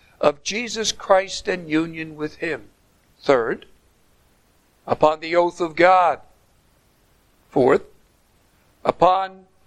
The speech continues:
the abiding of his Spirit and the seed of God within them. And fifth and finally, and upon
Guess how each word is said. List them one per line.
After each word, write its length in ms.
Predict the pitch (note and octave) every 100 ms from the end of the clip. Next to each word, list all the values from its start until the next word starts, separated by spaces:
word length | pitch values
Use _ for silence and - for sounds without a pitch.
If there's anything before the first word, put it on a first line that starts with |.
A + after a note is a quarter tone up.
| _ -
the 120 | C#3+
abiding 720 | C#3 - E3 F#3 A3+ B3 A#3+
of 140 | A#3+ A#3
his 180 | A3+
Spirit 640 | - - A3 G3 D#3 F3 -
and 260 | D#3 D#3 D#3
the 140 | D#3
seed 640 | - - - B3+ C#4+ D4+ C#4
of 240 | G3+ E3+
God 560 | D#3+ D#3+ F3 F#3+ A3+ G#3+
within 640 | A#3+ B3 B3 C4+ C4+ B3+
them. 380 | A3+ F#3+ C#3 A#2 _ _ _ _ -
And 160 | A2+
fifth 360 | - G#3+ - D3
and 180 | B2 -
finally, 540 | D3 D#3 D3+ C#3+ C#3+ - _ _ _ _ _ _ _ _ _ _ _ _ _ _ _ -
and 140 | C3
upon 480 | C3+ D#3+ D#3+ D#3